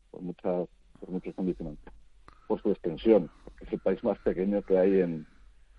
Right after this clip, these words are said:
en, en el área, eh, por su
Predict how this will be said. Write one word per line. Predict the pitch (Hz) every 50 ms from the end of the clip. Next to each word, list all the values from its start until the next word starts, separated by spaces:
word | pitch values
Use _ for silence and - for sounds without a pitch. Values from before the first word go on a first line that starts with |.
| - - -
en, | - 98 92 85 82 82 80 - - -
en | 85 85 85
el | 80 87
área, | 95 98 90 85 80 73 71 - - - - - _ - - - -
eh, | - 90 87 85 85 82 80 78 80 76 - - -
por | 92 87 85 85 - - -
su | 92 87 85 85 85 85 85 80 80 78 76